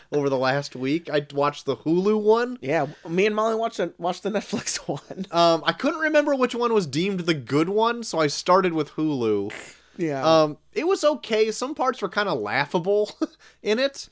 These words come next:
Speaker 2: Yeah.
Speaker 1: But it did, I, I was surprised that the guy that put on the Fire Festival was even interviewed.
Speaker 2: Yeah.
Speaker 1: Did they, was he interviewed in the Netflix
Speaker 2: No, no,
Speaker 1: one?
Speaker 2: I think the Hulu one was the only one that could get him.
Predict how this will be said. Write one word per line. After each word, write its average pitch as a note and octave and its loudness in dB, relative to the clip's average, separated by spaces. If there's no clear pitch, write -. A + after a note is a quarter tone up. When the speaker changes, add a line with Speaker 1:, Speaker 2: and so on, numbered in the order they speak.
Speaker 2:
Yeah. B2 -6
Speaker 1:
But G#3 4
it F#3 0
did, G#3 2
I, F#3 -2
I C#4 -4
was E4+ -2
surprised C#3 -4
that C3+ -6
the C#3 -4
guy C3 0
that B2+ -6
put - -4
on C3 -4
the A#2 -8
Fire A#2+ -2
Festival A#2 -6
was A#2 -6
even D3+ -6
interviewed. G2 -8
Speaker 2:
Yeah. A#2+ 0
Speaker 1:
Did C#3+ -2
they, F#3+ 2
was F3+ 0
he G#3+ -2
interviewed G3 -2
in F#3+ 0
the E3 0
Netflix C#3+ -2
Speaker 2:
No, A3 6
no, F#3 2
Speaker 1:
one? D#3 6
Speaker 2:
I G#3 0
think G#3 2
the D#3+ 2
Hulu F3+ 4
one C#3+ -2
was C#3+ -6
the C#3+ -4
only C#3 -4
one C#3 -4
that C3 -6
could C#3+ -14
get C#3 -2
him. A#2+ -10